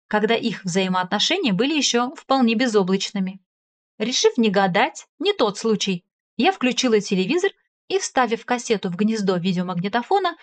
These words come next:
устроилась в кресле напротив. Несомненно, это было то самое, от чего так сильно взволновался сегодня Семён Геннадьевич. Снятая в репортажной манере поездка четырёх молодых людей на Волгу,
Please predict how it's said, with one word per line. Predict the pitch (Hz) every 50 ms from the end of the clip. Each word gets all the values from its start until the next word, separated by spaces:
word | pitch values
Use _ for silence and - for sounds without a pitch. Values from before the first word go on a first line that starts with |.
| - - _ -
устроилась | - 214 - - - 233 269 320 330 302 285 - -
в | - -
кресле | - 185 185 180 180 202 196
напротив. | 196 208 208 - 196 175 165 160 - - 175 - - _ _ _ _ _ _ _ _ _ _ -
Несомненно, | 196 196 196 - - 214 202 196 196 185 190 220 247 233 196 175 175 - -
это | 180 - 196
было | 180 202 202 202 196
то | - 254 277 330
самое, | - - - 269 254 254 247 226 202 185 170 165 - _ _ _ -
от | - 185 -
чего | - 226 220 220
так | 220 - 208 196
сильно | - - - 262 262 254 226 196
взволновался | 185 175 180 190 185 180 185 180 175 196 240 302 - - 220
сегодня | - - 220 185 196 190 180 175 165 - -
Семён | - - 202 185 185 208 226 220
Геннадьевич. | 226 220 208 196 180 170 175 175 175 175 - - - _ _ _ _ _ _ _ _
Снятая | - - - 285 302 302 285 277 269 277 262 262 254
в | 247
репортажной | 247 - 254 262 254 247 302 320 269 247 233 208
манере | 202 202 202 208 240 233 233
поездка | 226 - 190 185 196 233 240 - - 214
четырёх | - 202 180 190 185 220 247 -
молодых | 220 202 196 190 190 196 233 226
людей | 208 190 180 180 202 214
на | 226 240 254
Волгу, | 254 262 233 202 175 - - -